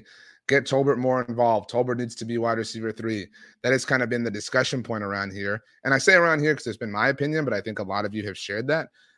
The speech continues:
Um, and so I don't wanna live and, and, and pick at teeny tiny things. Um, but Tolbert had five targets in this game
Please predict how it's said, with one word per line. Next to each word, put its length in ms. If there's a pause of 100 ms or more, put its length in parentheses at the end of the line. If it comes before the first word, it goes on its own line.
(120)
Um, 480 (440)
and 120
so 560 (520)
I 100
don't 220
wanna 220
live 380
and, 320
and, 360 (120)
and 300
pick 320
at 160
teeny 320
tiny 360
things. 480 (340)
Um, 560
but 160
Tolbert 280
had 140
five 300
targets 400
in 80
this 160
game 180